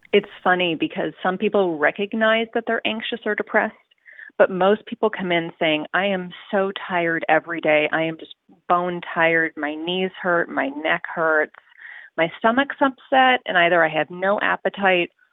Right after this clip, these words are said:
or I'm really overeating, but I don't know what to do about this, but I don't feel well."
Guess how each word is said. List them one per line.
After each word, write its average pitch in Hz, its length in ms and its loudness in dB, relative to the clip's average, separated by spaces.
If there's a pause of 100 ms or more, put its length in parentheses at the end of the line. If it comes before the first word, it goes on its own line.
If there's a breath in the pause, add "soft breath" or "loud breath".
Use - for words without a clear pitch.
or 180 120 2
I'm 170 180 -4
really 170 320 2
overeating, 156 680 0
but - 140 0 (140)
I 165 100 0
don't 180 240 0
know 165 120 -2
what 139 280 0
to 156 80 -12
do 143 140 2
about 135 260 2
this, - 220 -6
but - 100 -8 (120)
I 151 180 -2
don't 143 280 -6 (120)
feel - 240 -4
well." - 260 -4